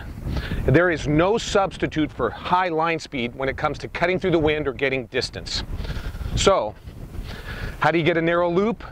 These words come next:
Let's do that one first. Well, the rod tip tracks in a perfectly straight line. And that's a lot to say because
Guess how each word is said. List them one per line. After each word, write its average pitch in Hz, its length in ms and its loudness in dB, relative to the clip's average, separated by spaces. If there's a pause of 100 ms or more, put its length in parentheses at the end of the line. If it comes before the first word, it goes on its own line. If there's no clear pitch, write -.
(180)
Let's 147 160 0
do 170 160 2
that 165 160 2
one 151 120 -8
first. 143 440 -2 (320)
Well, 165 340 4 (340)
the 151 80 4
rod 165 420 4
tip 208 240 2
tracks 190 500 -2
in 180 80 -4
a 151 60 -6
perfectly 202 580 0
straight 185 380 0
line. 139 380 -2 (920)
And 147 140 4
that's 185 240 0
a 170 40 0
lot 160 340 2
to 165 120 -2
say 139 320 0
because 135 500 -2